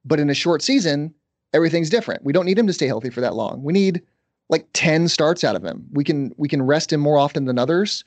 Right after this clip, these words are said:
We can get Mackenzie Gore a spot start. We can get Adrian Morejon a spot start. We can find ways to keep Richards' inning limit down. We can keep him, his pitches per game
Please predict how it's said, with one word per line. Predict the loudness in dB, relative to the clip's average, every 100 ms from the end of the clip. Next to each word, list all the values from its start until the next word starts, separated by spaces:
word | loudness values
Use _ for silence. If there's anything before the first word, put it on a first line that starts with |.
| _ _ _ -6
We | 0
can | 2
get | 2 0 -2 _ _ _ _
Mackenzie | -6 -2 -2 -2
Gore | 0 2 2
a |
spot | 2 0 0
start. | 2 2 2 0 -6 _ _
We | -8
can | -4
get | -2 0
Adrian | 0 0 2
Morejon | 2 4 4 2
a | 0
spot | 0 0 2
start. | 2 2 0 -4 _ _
We | -2
can | -2 0
find | 0 0 2
ways | 2 2 0 -4 -8 _ _ _ -6
to | 0 2 2
keep | -2 -2
Richards' | -2 0 2 2 0 0
inning | 0 2
limit | 2 0 -4 _ _ _ _ -6
down. | 0 2 2 2
We | 0
can | -4
keep | -2 -2
him, | 0 -2 0
his | -2 -2
pitches | -2 -2 -2
per | 0
game | 2 2 2 0